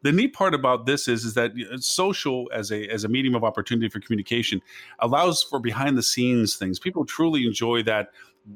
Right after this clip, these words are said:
How is my food being made? I mean, some of the most successful social campaigns is literally, you know, uh, the di-, dinner meal of the day being prepared by the chef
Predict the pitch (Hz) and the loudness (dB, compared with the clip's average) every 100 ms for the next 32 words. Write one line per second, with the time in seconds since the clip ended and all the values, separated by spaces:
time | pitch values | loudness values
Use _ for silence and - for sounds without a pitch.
0 | - - 160 180 170 160 - 160 139 147 | -6 2 2 4 2 2 2 2 4 4
1 | 143 127 156 98 101 110 104 147 139 135 | 6 4 4 2 2 2 2 0 0 0
2 | - 123 135 135 127 - 127 120 - 120 | -2 -4 -4 -4 -6 -6 -6 -6 -4 -2
3 | 147 175 131 107 104 143 147 127 113 - | 0 0 0 -2 0 0 2 2 0 -6
4 | - - - 113 107 104 104 104 104 101 | -20 -18 -2 0 2 2 2 2 2 0
5 | 107 98 120 123 107 127 143 139 139 120 | -4 0 0 0 0 2 4 6 4 0
6 | 113 104 131 131 123 120 113 - 123 123 | -2 0 0 2 2 2 0 -4 -4 0
7 | 113 104 - - 156 131 - | -2 0 -2 0 0 0 -4